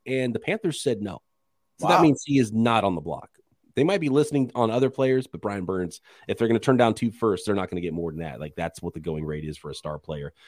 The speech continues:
Speaker 1: who, by the way, needs to get signed to a huge contract very soon here in the offseason.
Speaker 2: Mm-hmm.
Speaker 1: Um, so Brian
Speaker 2: Khalil
Speaker 1: Burns
Speaker 2: Mack,
Speaker 1: not
Speaker 2: like,
Speaker 1: going
Speaker 2: offer.
Speaker 1: anywhere.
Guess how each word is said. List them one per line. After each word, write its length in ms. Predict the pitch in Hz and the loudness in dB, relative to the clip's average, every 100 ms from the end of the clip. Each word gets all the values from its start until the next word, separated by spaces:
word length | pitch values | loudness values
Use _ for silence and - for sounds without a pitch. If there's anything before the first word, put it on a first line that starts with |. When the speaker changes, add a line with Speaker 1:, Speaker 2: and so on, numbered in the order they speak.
| _ | _
Speaker 1:
who, 100 | 98 | -2
by 140 | 90 90 | 2 2
the 60 | |
way, 220 | 82 80 73 | 2 0 -2
needs 200 | 98 87 | -2 -2
to 60 | 80 | -2
get 140 | 82 | -6
signed 280 | - 87 82 | -2 -2 -2
to 100 | 82 | -4
a 60 | 71 - - | -6 -10 -8
huge 240 | 82 - | -8 -2
contract 520 | 98 95 87 73 73 | 0 0 0 -2 -2
very 200 | 78 69 | -6 -6
soon 260 | - 113 85 | 0 2 2
here 120 | 78 | 0
in 80 | 76 | -2
the 80 | 87 | -2
offseason. 500 | 104 - 71 73 80 _ _ _ - | -4 -6 -8 -10 -14 _ _ _ -6
Speaker 2:
Mm-hmm. 60 | 73 | -4
Speaker 1:
Um, 360 | 73 71 67 _ _ _ _ _ _ _ _ _ _ - | -2 -4 -8 _ _ _ _ _ _ _ _ _ _ -6
so 180 | - 101 | 2 4
Brian 240 | 104 92 | 6 6
Speaker 2:
Khalil 240 | 120 120 107 | 4 4 2
Speaker 1:
Burns 60 | |
Speaker 2:
Mack, 220 | 110 117 98 | 2 0 0
Speaker 1:
not 80 | |
Speaker 2:
like, 140 | 85 90 | 0 0
Speaker 1:
going 120 | 82 | 0
Speaker 2:
offer. 100 | 80 | 0
Speaker 1:
anywhere. 260 | 65 - | -2 -8